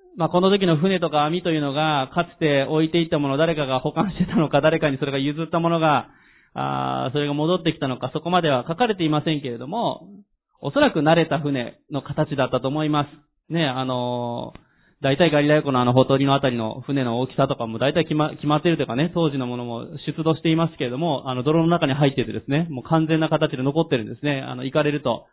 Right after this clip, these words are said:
見ることができます。その船に乗り込んで、夜通し漁をしたけど、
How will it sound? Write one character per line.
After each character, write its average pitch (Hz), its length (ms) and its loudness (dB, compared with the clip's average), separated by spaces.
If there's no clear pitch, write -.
見 160 100 0
る 151 80 0
こ 139 80 0
と 131 80 0
が 123 100 0
で 120 100 -2
き 120 100 -10
ま 113 120 -8
す。 - 60 -18
そ 170 60 -4
の 156 120 0
船 160 200 2
に 151 80 2
乗 147 80 2
り 143 120 0
込 151 160 0
ん 135 60 -2
で、 131 360 -2
夜 139 260 0
通 202 380 0
し 196 320 -2
漁 165 220 2
を 147 100 0
し - 60 -12
た 135 100 -6
け 113 140 -8
ど、 139 380 -6